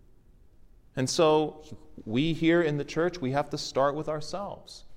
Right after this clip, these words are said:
We have to repent of the things that we're doing, perhaps unconsciously, that may be alienating people, that may be driving people away, that may be giving people the impression that,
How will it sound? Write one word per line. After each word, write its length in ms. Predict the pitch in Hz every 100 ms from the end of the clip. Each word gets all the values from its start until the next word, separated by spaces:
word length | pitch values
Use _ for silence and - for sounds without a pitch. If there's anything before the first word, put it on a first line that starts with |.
| - -
We 140 | 123 147
have 240 | 151 151
to 80 | 160
repent 680 | 147 143 - 190 113 98 - - - - _ - -
of 200 | 139 143
the 80 | 139
things 720 | - - 185 113 139 - - - - - - -
that 160 | 127
we're 180 | - 147
doing, 380 | 120 214 151 127
perhaps 400 | 147 143 175 175
unconsciously, 920 | 170 165 190 208 151 - 117 110 113 - - -
that 180 | - 151
may 300 | 156 165 208
be 480 | 175 175 170 165 165 - -
alienating 680 | 190 247 170 117 98 90 90
people, 420 | - - - - - - - - - - - - - - - - - - - -
that 100 | 160
may 140 | 165 185
be 120 | 180
driving 480 | 135 139 165 185 175
people 300 | 185 185 180
away, 440 | 175 208 139 95 - - - - - -
that 120 | 165
may 160 | 175 185
be 220 | 180 170
giving 280 | 139 175 175
people 260 | 180 170
the 120 | 165 156
impression 520 | 147 175 180 175 151
that, 240 | 139 -